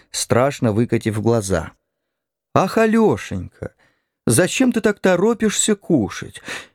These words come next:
И такие большущие куски, ты подавишься, милый". Я вынул кусок изо рта,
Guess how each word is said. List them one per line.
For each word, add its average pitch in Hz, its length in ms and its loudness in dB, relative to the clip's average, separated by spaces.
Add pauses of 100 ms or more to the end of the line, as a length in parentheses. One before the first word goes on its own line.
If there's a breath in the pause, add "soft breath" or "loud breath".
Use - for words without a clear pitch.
И 135 100 4
такие 170 340 2
большущие 226 840 2
куски, 113 640 0 (340 loud breath)
ты 151 120 4
подавишься, 156 960 2
милый". 131 640 0 (920)
Я 107 340 2
вынул 104 560 2
кусок - 480 -2
изо 95 200 0
рта, 170 360 -2